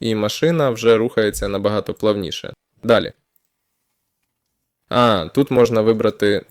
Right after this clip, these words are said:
додаткові налаштування. Це згладжування. Таким чином, машина буде без пікселів. Бачите, вона стала більш гладкою. Постобробка впливає на якість текстури.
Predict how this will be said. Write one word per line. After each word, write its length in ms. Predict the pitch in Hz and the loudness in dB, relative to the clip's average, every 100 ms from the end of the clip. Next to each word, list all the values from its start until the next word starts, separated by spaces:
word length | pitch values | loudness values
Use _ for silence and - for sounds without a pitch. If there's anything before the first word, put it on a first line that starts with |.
| - | -6
додаткові 640 | 113 120 120 - 120 107 | 2 6 4 6 4 4
налаштування. 840 | 104 104 104 - 107 95 58 50 - _ _ _ _ _ _ _ _ - | 2 0 -2 0 0 0 -4 -12 -18 _ _ _ _ _ _ _ _ 0
Це 120 | 113 | 2
згладжування. 640 | 110 110 95 87 - - _ _ | 2 2 2 -4 -12 -16 _ _
Таким 300 | 113 110 127 | -4 0 0
чином, 400 | - 170 196 190 107 | 2 2 4 2 2
машина 480 | 117 - 151 160 | 0 2 0 2
буде 260 | 120 123 113 | 2 4 4
без 260 | 101 117 - | 6 4 4
пікселів. 540 | 104 - - 90 - _ _ _ - | -6 -8 -8 -10 -12 _ _ _ 0
Бачите, 320 | 117 - - | 0 0 0
вона 240 | 110 110 113 | 0 0 0
стала 280 | 117 110 | 2 4
більш 340 | 101 113 107 - | 2 0 -4 -4
гладкою. 680 | 95 127 175 - 165 151 - _ _ _ _ _ _ _ _ _ _ _ _ _ _ _ _ _ _ _ _ _ _ _ _ | 2 4 4 2 2 2 0 _ _ _ _ _ _ _ _ _ _ _ _ _ _ _ _ _ _ _ _ _ _ _ _
Постобробка 640 | - 120 - 107 123 120 101 | 2 2 2 2 2 2 -4
впливає 460 | - 107 107 104 | -2 0 2 2
на 100 | 101 | 0
якість 460 | 101 101 98 - - | -2 -2 -4 -10 -8
текстури. 600 | - 110 - 147 190 190 | -2 -2 0 2 4 2